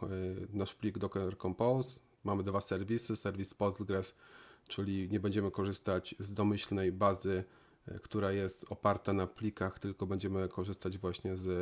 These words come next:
z Postgresa. Tutaj widzę, że Postgres jeszcze mam w starej wersji, zainstalujmy sobie nowszą. Piętnaście kropka osiem.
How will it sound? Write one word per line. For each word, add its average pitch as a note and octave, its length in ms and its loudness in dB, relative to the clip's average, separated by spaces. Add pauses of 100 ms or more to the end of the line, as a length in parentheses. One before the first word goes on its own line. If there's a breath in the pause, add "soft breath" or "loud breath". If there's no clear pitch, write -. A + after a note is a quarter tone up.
(520)
z - 160 -6
Postgresa. G#2+ 720 4 (760 loud breath)
Tutaj G#2+ 180 -2
widzę, F#2+ 180 -2
że F#2 120 0
Postgres G2+ 600 -2
jeszcze F#2+ 280 -2
mam F#2 240 0
w - 80 -6
starej F#2+ 300 0
wersji, F#2+ 320 -2
zainstalujmy F#2+ 440 0
sobie F#2 260 -4 (140)
nowszą. F#2+ 460 -2 (1600 soft breath)
Piętnaście - 460 -10
kropka - 500 -12
osiem. A#2+ 540 0